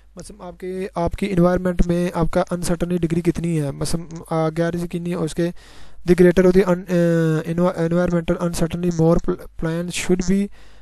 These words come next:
direction of the emphasis on the plan of the short term। उसे कह रहा है कि आपका एनवायरनमेंट क्या अनसर्टेन तो नहीं है, मतलब गिड्डी के, मतलब आप ये देखना आपको कोई गोल दिया हुआ, आपको प्लान किया हुआ, प्लान किया हुआ कोई गोल, कोई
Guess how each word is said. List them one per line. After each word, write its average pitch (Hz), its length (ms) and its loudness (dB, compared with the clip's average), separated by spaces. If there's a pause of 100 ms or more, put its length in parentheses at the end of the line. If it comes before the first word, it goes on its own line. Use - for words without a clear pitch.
(220)
direction 180 400 2
of 175 240 2
the 180 180 2
emphasis 170 280 2
on 175 260 2
the 175 80 -2
plan 165 180 -2
of 165 80 0
the 175 220 2
short 160 280 0
term। 160 140 -2 (580)
उसे 180 180 0
कह 180 100 -8
रहा 185 120 -12
है 190 60 -18
कि 196 100 -16 (200)
आपका 180 340 2
एनवायरनमेंट 185 520 4
क्या 180 420 -2
अनसर्टेन 180 480 0
तो 180 160 6
नहीं 180 160 0
है, 151 180 0
मतलब 160 360 -2
गिड्डी 175 340 0
के, - 180 -12 (140)
मतलब 185 260 -2
आप 175 260 0
ये 185 220 0
देखना 170 220 -4
आपको 175 180 0
कोई 175 140 4
गोल 165 260 4
दिया 160 220 -2
हुआ, 151 180 2
आपको 151 240 0 (460)
प्लान 175 240 2
किया 165 220 0
हुआ, 156 140 4
प्लान 165 220 0
किया 175 180 4
हुआ 170 80 6
कोई 170 140 2
गोल, 160 180 4
कोई 165 160 0